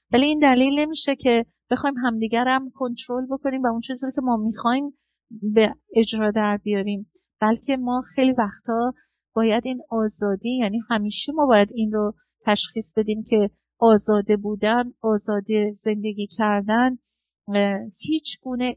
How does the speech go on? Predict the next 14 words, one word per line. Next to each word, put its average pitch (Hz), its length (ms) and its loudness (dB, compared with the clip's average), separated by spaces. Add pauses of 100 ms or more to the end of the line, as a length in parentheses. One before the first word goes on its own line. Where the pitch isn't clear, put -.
(100)
اشکالی 247 500 -2
نه 269 140 0
تنها 294 340 -4
نداره، 214 580 0 (300)
بلکه 247 280 0
ما 262 200 -4
رو 277 120 -2
به 262 100 -2 (120)
هم 262 160 -6 (120)
خیلی 277 240 -4
نزدیکتر 240 800 -4
می‌کنه 233 400 -6
و 214 120 -4 (120)
خیلی 262 340 2